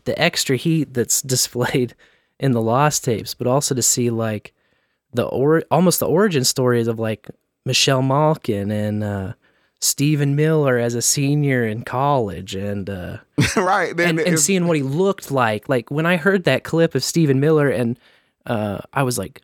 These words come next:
Speaker 1: "Holy shit, that is, that's Stephen Miller," when I heard his voice, you know? And then, uh, right after the clip, Adam clarified, you know, "Was that the same Stephen Miller?"
Speaker 2: Mm-hmm.
Speaker 1: Uh, but to see him and w-, with, with most of his hair, and,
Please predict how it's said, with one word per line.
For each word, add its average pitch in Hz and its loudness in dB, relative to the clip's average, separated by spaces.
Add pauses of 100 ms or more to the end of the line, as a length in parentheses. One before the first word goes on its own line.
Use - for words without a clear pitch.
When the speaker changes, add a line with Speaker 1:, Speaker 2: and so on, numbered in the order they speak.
(100)
Speaker 1:
"Holy 147 0
shit, 170 0
that 139 2
is, 156 2
that's 127 -2
Stephen 131 -2
Miller," 151 2
when 117 -2
I 110 -4
heard 120 -2
his 113 -4
voice, 123 -4
you 110 -6
know? 104 -6 (320)
And 139 0
then, 135 2
uh, 101 -6
right 135 0
after 151 0
the 110 -6
clip, 104 -6
Adam 104 -6 (140)
clarified, 113 2
you 113 0
know, 110 2
"Was 123 0
that 139 0
the 135 -2
same 127 2
Stephen 117 -2
Miller?" 127 0 (320)
Speaker 2:
Mm-hmm. 135 0 (420)
Speaker 1:
Uh, 110 0
but 156 -4
to - -4
see 170 0
him 220 2
and 147 -2
w-, - -14 (160)
with, 147 -2 (300)
with 147 -2
most 156 4
of 170 0
his 143 2
hair, 175 0
and, 110 -4